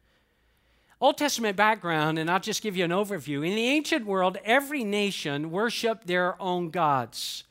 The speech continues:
Many times there was this, what would be called a plurality of gods or a pantheon of various gods. And it was understood, at least in the minds and the imagination of people, that if, and you gotta follow this now or you get lost, you're not gonna understand the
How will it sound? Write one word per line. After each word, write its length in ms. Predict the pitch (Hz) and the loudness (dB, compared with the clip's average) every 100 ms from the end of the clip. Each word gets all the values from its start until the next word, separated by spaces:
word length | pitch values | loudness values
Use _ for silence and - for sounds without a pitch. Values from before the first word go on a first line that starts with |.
| _ _ - | _ _ -8
Many 220 | 170 196 | -2 0
times 420 | 185 196 180 165 | 2 2 2 0
there 160 | 190 196 | 0 0
was 280 | 196 208 - | 2 0 -2
this, 340 | 208 190 - - _ - | -4 -4 -6 -12 _ 2
what 160 | 214 | 2
would 120 | 220 185 | 2 -2
be 120 | 214 | -4
called 340 | - 214 208 | -2 0 2
a 60 | 196 | 0
plurality 760 | - 247 240 269 302 254 180 | -2 2 6 8 8 6 2
of 120 | 147 139 | -2 -4
gods 400 | 147 131 127 170 | -6 -6 -6 -4
or 120 | 160 | -4
a 60 | |
pantheon 720 | 170 262 247 226 196 156 135 120 - - 196 | -2 -2 -4 -2 -2 0 -2 -4 -12 -4 0
of 140 | 170 | 2
various 460 | 226 226 214 196 208 | 4 4 4 2 -2
gods. 720 | 170 165 139 - - - - _ _ _ _ - - | -4 -4 -4 -6 -16 -20 -20 _ _ _ _ -10 0
And 140 | 240 | 2
it 60 | 285 | 2
was 180 | 254 | 2
understood, 600 | 254 294 320 277 - 294 | 2 2 2 -2 0 0
at 100 | 208 | 0
least 260 | 214 233 220 | 0 -4 -4
in 80 | 220 | -2
the 60 | |
minds 320 | 208 226 247 254 | 2 2 2 -2
and 100 | 226 | -4
the 40 | |
imagination 800 | 208 214 220 220 196 190 - 180 | -2 0 -2 -2 -2 -2 -2 -4
of 120 | 165 | -4
people, 480 | 247 269 175 143 143 - - - | -4 -2 0 0 -2 -12 -20 -2
that 240 | 196 220 220 | 0 0 0
if, 360 | 269 311 - 196 | 2 2 2 -8
and 200 | 185 220 | -6 -2
you 80 | 220 | 0
gotta 220 | 269 269 | 2 2
follow 300 | 262 294 240 | 4 6 6
this 200 | 190 165 | 4 -2
now 180 | 190 180 | 0 0
or 60 | |
you 120 | 196 190 | 2 0
get 180 | 226 | 0
lost, 300 | 226 226 180 | 4 6 4
you're 80 | 196 | 2
not 180 | 180 214 | -2 0
gonna 160 | 226 233 | -2 -2
understand 580 | 226 208 220 220 208 | -4 -4 -2 0 2
the 180 | 190 175 | 4 2